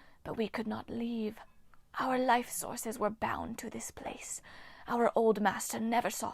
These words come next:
fit to release us. For centuries, we have withered down here in the darkness, thirsty, so thirsty. The others clawed at their mouths. Piper felt her own throat closing up.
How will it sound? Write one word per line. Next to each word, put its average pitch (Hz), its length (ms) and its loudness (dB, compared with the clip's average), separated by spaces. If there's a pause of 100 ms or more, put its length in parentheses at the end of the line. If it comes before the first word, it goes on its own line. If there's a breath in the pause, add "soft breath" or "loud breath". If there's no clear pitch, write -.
(160)
fit - 360 -6
to 240 120 -4
release 220 380 2
us. - 380 -4 (580)
For - 180 -6
centuries, 240 840 -6
we - 100 -2
have - 180 -4
withered 220 440 4
down 190 260 0
here 220 300 -4
in 185 100 -2
the 208 80 -4
darkness, - 580 -8 (300 loud breath)
thirsty, 240 760 -4 (480 soft breath)
so - 500 -4 (140)
thirsty. - 880 -8 (1400)
The 208 140 4
others 196 340 8
clawed 202 420 8
at 185 120 4
their 196 140 6
mouths. 196 460 4 (640 soft breath)
Piper 262 260 2
felt 226 220 6
her 185 160 2
own 202 200 6
throat 202 300 2
closing 196 360 -4
up. 185 200 -2